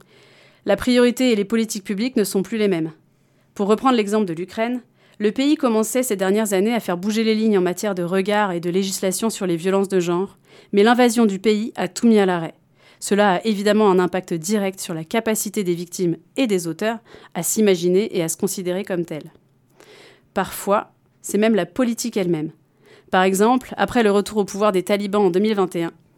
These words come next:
les violences domestiques ont fortement augmenté en Afghanistan. Les femmes sont confrontées à des restrictions très sévères, à de l'isolement et à un accès limité aux services de soutien, ce qui a exacerbé les violences conjugales.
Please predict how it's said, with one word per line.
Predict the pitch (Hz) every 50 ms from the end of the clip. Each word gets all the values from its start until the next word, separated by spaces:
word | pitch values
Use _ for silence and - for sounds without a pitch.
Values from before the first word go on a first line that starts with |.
| _ _ - _ _ _ _ _ _ _
les | 202 208
violences | 190 226 254 262 269 233
domestiques | 220 220 226 214 214 - 277 285 -
ont | 214 196
fortement | - - 247 - - - 233 233 226 226
augmenté | 208 208 196 190 233
en | 220 208
Afghanistan. | 202 190 190 175 175 170 180 170 - - 156 156 - _ _ _ _ _ _ _ _ _ _ -
Les | 190 190
femmes | 190 - 214 202
sont | - 196
confrontées | 185 - 202 190 - 214 202 - 208
à | 190
des | 175 180
restrictions | 180 175 175 - 190 180 - - 175 165
très | - - 247 233
sévères, | - - 202 180 175 165 170 190 185
à | - 185 185
de | 180 190
l'isolement | 202 214 214 202 185 185 180 170 180 - - - - - _ -
et | 202 202
à | 202
un | 208 214
accès | 214 202 - - 202
limité | 190 208 226 233 220 220 - 233
aux | 202
services | 185 - 202 190 202 214 185
de | 185
soutien, | 175 - - 190 - - 180 170 - - _ _ - - _ -
ce | - - 202
qui | 185 - - 190
a | 180 180 - _
exacerbé | - 220 202 202 196 185 - 196 180 170 180 196
les | 190 170
violences | 165 175 175 180 185 -
conjugales. | - 196 170 170 165 156 143 175 -